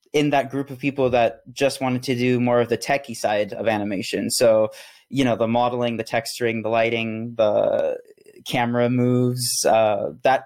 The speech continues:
those sort of things, that was always where I ended. And I think that's just because I've always,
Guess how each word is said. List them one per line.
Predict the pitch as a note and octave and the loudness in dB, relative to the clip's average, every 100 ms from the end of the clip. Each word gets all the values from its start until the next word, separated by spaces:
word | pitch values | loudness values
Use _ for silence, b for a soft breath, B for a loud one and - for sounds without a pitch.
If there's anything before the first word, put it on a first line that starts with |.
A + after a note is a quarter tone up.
| _ | _
those | C#3+ C#3+ C#3+ | 0 2 0
sort | D3+ | -4
of | C3 | -2
things, | C#3+ C3+ B2+ - B B B - _ | -2 -2 -4 -8 B B B -20 _
that | D#3 | 2
was | E3 E3+ | 2 4
always | D#3+ C3+ | 2 2
where | C#3+ | 2
I | C3+ | 4
ended. | C3 C3 C3+ A#2 A2 | 2 -2 -2 0 0
And | B2+ | -2
I | B2+ | -2
think | C#3+ B2+ - | -4 -4 0
that's | C3 - - - | 2 2 -6 -10
just | B2 | -8
because | - C3+ C3 | -6 -4 -2
I've | B2 | 0
always, | D3+ D3+ | 2 0